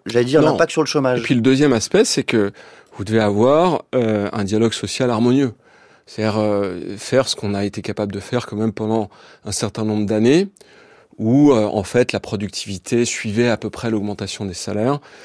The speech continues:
Speaker 2: Ça s'est, ça s'est rompu à peu près en mille neuf cent soixante-seize. Euh, et vous avez eu avant cinquante ans où il y a eu cette distribution à peu près, euh, euh, égale. Euh,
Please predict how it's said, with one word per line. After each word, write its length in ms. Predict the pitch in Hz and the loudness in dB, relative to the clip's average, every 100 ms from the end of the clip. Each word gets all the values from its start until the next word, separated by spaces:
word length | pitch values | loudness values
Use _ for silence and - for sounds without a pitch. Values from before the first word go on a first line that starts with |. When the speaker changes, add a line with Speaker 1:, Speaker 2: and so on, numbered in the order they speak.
| - | -10
Speaker 2:
Ça 140 | - | -4
s'est, 280 | 113 - 156 | 0 2 2
ça 140 | - 127 | 0 -4
s'est 140 | - | 0
rompu 600 | 143 139 135 180 180 208 214 - - - | 2 2 0 0 2 0 -4 -18 -20 -20
à 100 | - | -12
peu 100 | - | -6
près 100 | 123 | 0
en 60 | 165 | 2
mille 100 | 139 | 4
neuf 100 | 123 | 2
cent 140 | - | 2
soixante-seize. 720 | 147 - 127 - 135 110 95 - - _ - | 0 0 -2 -2 0 0 -2 -10 -16 _ -6
Euh, 320 | 110 104 104 | -2 -2 -2
et 80 | - | -4
vous 140 | 104 110 | -4 0
avez 120 | 123 | 2
eu 80 | 156 | 4
avant 420 | 123 127 147 165 | 2 2 2 0
cinquante 480 | - 143 127 113 - | -2 -4 -4 -6 -4
ans 300 | 127 151 170 | -2 0 2
où 240 | 117 98 - - - - | 0 -2 -8 -20 -20 -8
il 80 | 104 | -4
y 20 | |
a 20 | |
eu 40 | 110 | -2
cette 240 | - 107 | -2 -4
distribution 600 | 107 - 120 104 - 135 | -4 -6 -6 -6 -4 -2
à 60 | 107 | -2
peu 140 | 104 | -4
près, 320 | - 123 117 | -8 -4 -2
euh, 180 | 107 - - - - - - | -2 -6 -12 -20 -20 -14 -6
euh, 240 | 104 104 | -4 -4
égale. 580 | - 98 113 156 190 123 - - - - - | -4 -2 2 4 2 0 -6 -20 -20 -20 -6
Euh, 260 | 117 113 | 0 2